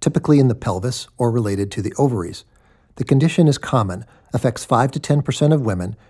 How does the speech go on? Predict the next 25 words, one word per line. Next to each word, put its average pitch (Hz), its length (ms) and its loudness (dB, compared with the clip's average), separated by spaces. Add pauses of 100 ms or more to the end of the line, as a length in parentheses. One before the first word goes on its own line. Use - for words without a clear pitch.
(160)
and 135 140 0
is 120 140 0
a 107 80 0
cause 123 360 0
of 101 220 -6
pelvic 131 340 -2
pain 101 380 -4
and 131 140 -2
infertility. 113 680 -4 (1300)
The 135 80 0
first-line 165 460 4
treatment 117 440 2
of 123 160 -6
endometriosis 120 960 -2
is 113 120 -6
oral 107 260 0
contraception. 95 800 -4 (680)
Surgery 156 520 4
is 123 160 2
usually 117 320 2
the 110 100 -2
next 143 340 0
line 95 200 -4
of 92 80 -12
therapy, 90 480 -8